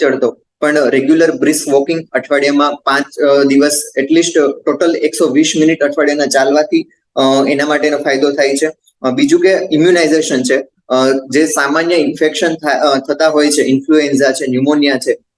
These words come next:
એના માટેની એડલ્ટ વેક્સિન અવેલેબલ છે, એ આપણે લઈ શકીએ છીએ. અને જો ઓક્સિજન ઓછો રહેતો હોય તો as a part of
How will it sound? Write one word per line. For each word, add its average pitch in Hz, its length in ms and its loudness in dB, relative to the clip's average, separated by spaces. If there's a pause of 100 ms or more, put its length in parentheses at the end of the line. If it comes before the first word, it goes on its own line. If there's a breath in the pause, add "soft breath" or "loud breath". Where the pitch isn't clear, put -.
એના 151 160 0
માટેની 165 320 0
એડલ્ટ 160 380 0
વેક્સિન 135 460 0
અવેલેબલ 156 380 2
છે, 156 120 -4
એ 139 140 2
આપણે 151 240 2
લઈ 147 160 2
શકીએ 147 340 0
છીએ. 143 220 -2 (420)
અને 175 340 -2 (160)
જો 143 200 0
ઓક્સિજન 175 560 2
ઓછો 147 320 0
રહેતો 135 320 2
હોય 160 240 0 (300 soft breath)
તો 175 280 2
as 151 140 2
a 160 140 2
part 160 360 0
of 175 80 0